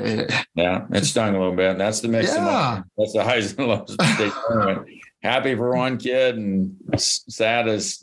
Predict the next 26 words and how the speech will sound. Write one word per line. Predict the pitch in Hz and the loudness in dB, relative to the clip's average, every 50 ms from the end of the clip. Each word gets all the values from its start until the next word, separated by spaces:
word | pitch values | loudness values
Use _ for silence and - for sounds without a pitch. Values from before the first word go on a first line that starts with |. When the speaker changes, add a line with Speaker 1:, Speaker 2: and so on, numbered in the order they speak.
| - - - | -8 -4 -2
Speaker 2:
all | 113 113 113 113 | 0 0 0 0
get | 113 117 117 | 0 0 2
out | 117 117 117 107 - | 2 2 2 0 -2
for | 110 107 | -2 -2
the | 101 104 | -2 0
next. | 110 117 117 110 101 - - - | 2 2 2 0 0 -2 -2 0
So, | 98 92 92 87 80 - - - - - - - - - - - - - | 0 2 2 0 -2 -6 -10 -14 -14 -14 -14 -12 -10 -10 -10 -8 -6 -4
um, | - 87 90 90 87 87 87 85 87 - - - - - _ - | -2 0 0 0 0 0 -2 -4 -8 -10 -10 -12 -12 -12 _ -4
that's, | - 87 92 101 104 98 - - - _ _ - - - | -2 0 2 2 0 0 -2 -6 -10 _ _ -18 -8 -4
that's | 98 95 98 101 101 - | -2 0 0 -2 -4 -6
probably | - - 107 110 117 123 113 107 95 95 101 104 104 98 | -8 -4 -2 0 0 0 0 0 0 0 0 0 0 0
the, | 92 90 92 87 85 82 - _ _ _ _ | 0 0 0 0 0 -2 -6 _ _ _ _
one | - 101 101 | -2 -2 0
of | 92 | 0
the | 90 85 | 0 0
hardest | 87 98 104 104 101 95 - - | 0 2 2 2 0 -2 -4 -2
things | - 87 87 87 87 82 90 | -2 0 0 0 0 0 2
with | 87 82 - - - _ _ _ _ _ _ _ _ _ _ _ _ _ _ _ _ | 2 2 0 0 -4 _ _ _ _ _ _ _ _ _ _ _ _ _ _ _ _
state | - - 98 98 95 78 | -8 -4 -2 -2 0 0
wrestling | 92 95 98 95 - - 80 78 80 80 | 0 2 0 0 0 -2 -2 -2 0 0
as | 78 78 - | -2 -2 -2
far | - 82 82 85 82 | -2 0 0 0 0
as | 78 76 | -2 -2
a | 73 | -6
coach | - - 90 87 87 87 87 - - - | -6 -2 0 0 0 0 -2 -4 -4 -4
or, | 71 73 71 73 71 73 | -2 0 0 0 -2 -6